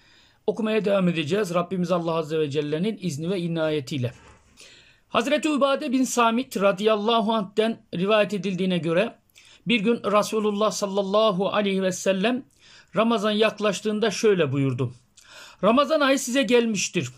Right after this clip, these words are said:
O çok bereketli ve mübarek bir aydır.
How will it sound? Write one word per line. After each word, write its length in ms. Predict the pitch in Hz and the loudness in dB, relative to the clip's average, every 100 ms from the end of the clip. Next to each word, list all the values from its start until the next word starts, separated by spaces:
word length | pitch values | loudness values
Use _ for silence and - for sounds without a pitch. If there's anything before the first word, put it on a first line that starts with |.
| _ _ _ - - - | _ _ _ -20 -18 0
O 160 | 226 | 2
çok 320 | 233 269 277 - | 4 0 2 2
bereketli 520 | 214 208 208 208 226 | 2 2 0 -2 0
ve 80 | 226 | 2
mübarek 600 | 208 202 202 214 214 - | 2 4 4 4 0 -2
bir 220 | 175 139 | 0 2
aydır. 480 | 175 139 123 - | 0 0 -4 -6